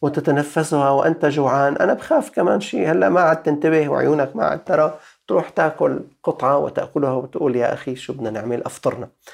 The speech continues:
يا أخي، أنت جائع وبعيد، ابتعد عن الطعام. لكن الشاهد، لو شممت رائحة الطعام أو الروائح العطرية فإنها لا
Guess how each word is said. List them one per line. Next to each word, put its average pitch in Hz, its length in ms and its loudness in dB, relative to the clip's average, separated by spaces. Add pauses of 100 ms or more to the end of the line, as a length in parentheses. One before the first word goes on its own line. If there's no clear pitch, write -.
(260)
يا 415 80 0
أخي، 254 200 -2
أنت 185 300 -2
جائع 139 680 2
وبعيد، 156 400 0
ابتعد - 400 2
عن 107 80 0
الطعام. 175 340 0
لكن 214 300 4
الشاهد، 139 500 0
لو 143 200 4
شممت 160 420 0
رائحة 123 400 0
الطعام 123 400 0 (360)
أو 220 160 6
الروائح 147 520 2
العطرية 147 500 0
فإنها 127 500 -2
لا 147 360 2